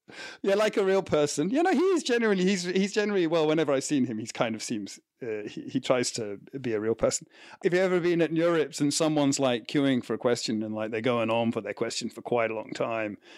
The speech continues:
sort of, like, you're sort of giving the answer and then they keep doing follow-ups and thinking, "This, this guy's taking a while at the mic."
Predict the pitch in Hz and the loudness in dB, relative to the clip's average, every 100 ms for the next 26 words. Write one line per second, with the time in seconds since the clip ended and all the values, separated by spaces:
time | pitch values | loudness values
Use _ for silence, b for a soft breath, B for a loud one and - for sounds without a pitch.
0 | B - - 123 113 107 107 131 - 123 | B -4 -2 0 2 2 2 0 0 0
1 | 117 127 117 113 117 127 - 107 113 120 | 2 4 4 4 4 2 0 2 2 2
2 | 113 110 104 135 117 110 110 - 110 107 | 2 0 0 -2 2 0 2 2 2 2
3 | 101 - 113 113 110 123 139 127 - 160 | 0 -2 -2 -2 -2 -2 0 -2 0 -2
4 | - 147 143 - 131 120 110 107 - 113 | 0 0 2 2 0 0 -2 -4 -4 -4
5 | 110 | -4